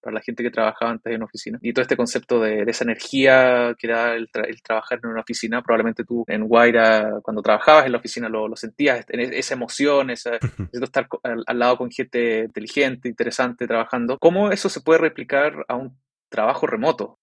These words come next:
Speaker 1: Es
Speaker 2: Mm.
Speaker 1: una de las preguntas que yo me he estado haciendo. Y para mí, habiendo empezado este evento en, en Chile, que es, eh, nueve punto cinco, un fiel devoto al trabajo remoto,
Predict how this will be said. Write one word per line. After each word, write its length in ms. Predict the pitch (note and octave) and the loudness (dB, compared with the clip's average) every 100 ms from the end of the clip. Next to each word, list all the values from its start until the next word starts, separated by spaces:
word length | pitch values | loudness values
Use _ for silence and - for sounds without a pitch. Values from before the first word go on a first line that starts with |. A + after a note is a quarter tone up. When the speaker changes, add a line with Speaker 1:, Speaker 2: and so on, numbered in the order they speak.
| _ _ | _ _
Speaker 1:
Es 140 | G#2+ B2+ | -2 0
Speaker 2:
Mm. 40 | |
Speaker 1:
una 100 | C3+ | 0
de 40 | |
las 100 | B2+ | 0
preguntas 300 | D3 C3+ C3 - | -2 -6 -6 -10
que 120 | B2 | -6
yo 60 | C3 | -6
me 40 | |
he 40 | |
estado 160 | - B2+ | 0 0
haciendo. 400 | B2 E3+ A#2+ A2 | 2 0 0 -2
Y 280 | C3 A#2 A2+ - _ | -4 -6 -8 -10 _
para 180 | A#2+ A2+ | 8 8
mí, 300 | B2 C#3 C#3 | 6 2 0
habiendo 260 | B2 B2+ C#3 | 0 0 0
empezado 360 | B2+ B2 C#3+ C#3+ | 0 4 6 6
este 180 | - | 4
evento 420 | A#2+ A#2 A2+ A#2 G#2+ | 2 0 0 0 0
en, 160 | G#2 | -4
en 160 | A2 G#2 | -10 -10
Chile, 380 | - A2+ A2 G#2+ | -8 -4 -4 -6
que 80 | |
es, 100 | A2 - | -10 -10
eh, 180 | G#2+ A2+ | -8 -2
nueve 160 | A#2+ | 0
punto 240 | A#2 B2 A#2+ | 0 -2 -4
cinco, 540 | A#2+ A2+ - A#2+ B2+ - | -4 -4 -2 -2 -4 -10
un 280 | A#2 G#2+ - - _ | -6 -6 -8 -18 _
fiel 360 | C3+ C#3 C#3 | 4 6 6
devoto 380 | C3 B2+ C#3+ C3 | 6 6 4 2
al 80 | A2 | 0
trabajo 300 | A#2 A2+ - | 2 2 2
remoto, 460 | A#2+ A#2 A#2 C#3+ | 0 -2 -4 -6